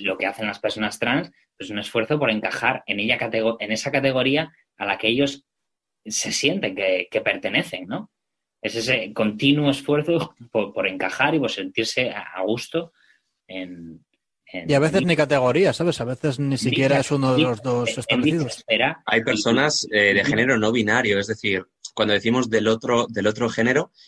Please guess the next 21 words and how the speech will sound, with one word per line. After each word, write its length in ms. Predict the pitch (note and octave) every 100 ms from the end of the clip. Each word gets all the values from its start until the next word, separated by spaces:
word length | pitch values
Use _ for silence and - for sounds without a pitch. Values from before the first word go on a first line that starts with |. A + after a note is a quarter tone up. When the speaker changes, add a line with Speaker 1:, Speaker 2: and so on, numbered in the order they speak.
| -
Speaker 3:
y, 220 | G2+ G2
y, 260 | F#2+ F#2 G2 -
ah, 120 | G2
es 180 | - -
perfectamente 760 | A#2 B2 A2+ A2 A2 A2 A2
común 380 | G#2 F#2+ F#2 C3+
caer 280 | C3+ F2 F#2
en 120 | G2+
este, 640 | F#2+ - F#2+ F2+ F2 - F#2+
en, 140 | F2+
en, 300 | - F2 E2+ -
en 160 | F#2
este, 920 | F#2+ - - F#2+ F2+ F2+ - F#2 E2+
en 60 | F2
este, 320 | F#2 - F#2
en 340 | F#2 F2+ F#2 -
esta 280 | F2+ F#2+ F#2+
forma 220 | G2 F#2
de 40 |
hablar, 280 | F2 G2 A#2+
¿no? 160 | G2